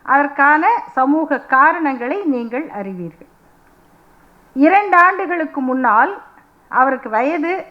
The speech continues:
இப்போ நம்ம பார்த்தோம், ஒரு கட்டுரை எழுதுகிறார். அந்த கட்டுரைக்காக என்னை தொலைபேசியில், அலைபேசியில் அழைத்து, தந்தை பெரியார் தன்னுடைய தோட்டத்தில் இருந்த தென்னை மரங்களை வெட்டியது,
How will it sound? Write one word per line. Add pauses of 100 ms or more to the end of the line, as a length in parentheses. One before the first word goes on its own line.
(220)
இப்போ
நம்ம
பார்த்தோம், (720)
ஒரு
கட்டுரை
எழுதுகிறார். (300)
அந்த
கட்டுரைக்காக (500)
என்னை
தொலைபேசியில்,
அலைபேசியில்
அழைத்து, (720)
தந்தை
பெரியார் (380)
தன்னுடைய
தோட்டத்தில்
இருந்த
தென்னை
மரங்களை (180)
வெட்டியது,